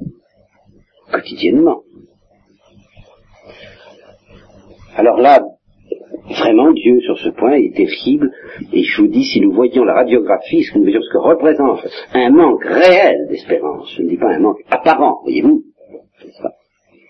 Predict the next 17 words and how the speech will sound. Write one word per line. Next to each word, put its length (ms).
Bien, 140
nous 100
comprendrions 680
que 100
c'est 260
horrible. 520
Et 220
je 160
ne 60
me 120
suis 140
pas 180
écarté 320
du 100
purgatoire 600
en, 300
en 280